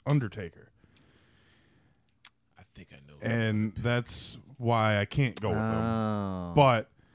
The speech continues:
Speaker 1: uh, he doesn't go well with The Rock, so.
Speaker 3: Right, right. Okay.
Speaker 1: But
Speaker 2: Gotcha.
Speaker 1: so, you know, we
Speaker 3: Okay.
Speaker 1: got, we got our leaders. We got, uh,
Speaker 3: Wait.
Speaker 1: Stone Cold,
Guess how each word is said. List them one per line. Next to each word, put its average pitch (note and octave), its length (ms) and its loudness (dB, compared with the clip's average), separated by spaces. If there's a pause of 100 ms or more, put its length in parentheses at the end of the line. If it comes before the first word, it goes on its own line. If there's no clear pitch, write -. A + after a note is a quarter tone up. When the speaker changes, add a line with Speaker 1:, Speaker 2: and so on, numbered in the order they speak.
(360)
Speaker 1:
uh, G#2 280 2
he A#2+ 140 -2
doesn't B2 220 2
go A2+ 140 4
well A2 160 6
with G#2 100 2
The F#2 80 -4
Rock, A#2 360 2 (200)
so. D2+ 340 -4 (100)
Speaker 3:
Right, F#2 540 -4
right. F#2 340 -6 (840)
Okay. G#2+ 480 -2 (1600)
Speaker 1:
But D#3+ 320 8 (240)
Speaker 2:
Gotcha. - 480 -14 (340)
Speaker 1:
so, D3 640 8
you D3 140 2
know, G#2+ 100 4
we C3+ 80 8
Speaker 3:
Okay. - 60 8
Speaker 1:
got, D3 180 6
we D3+ 100 8
got D#3 140 10
our F3+ 100 12
leaders. A#2+ 440 6 (180)
We A2 100 0
got, G#2+ 340 4
uh, G#2 340 2
Speaker 3:
Wait. A2+ 100 4
Speaker 1:
Stone C#3+ 260 8
Cold, C#3 360 6